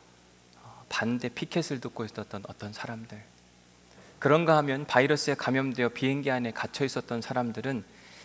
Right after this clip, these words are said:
지상에 있는 사람들의 안전을 위해서 착륙을 포기하겠다고 이야기를 합니다. 이 영화는 우리에게 많은 것을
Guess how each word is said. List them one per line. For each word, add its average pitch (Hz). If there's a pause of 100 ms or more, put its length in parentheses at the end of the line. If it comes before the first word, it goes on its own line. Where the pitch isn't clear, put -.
지상에 165
있는 175
사람들의 143
안전을 117
위해서 113 (760)
착륙을 127 (520)
포기하겠다고 120
이야기를 98
합니다. 110 (2500)
이 175
영화는 160
우리에게 156
많은 180
것을 135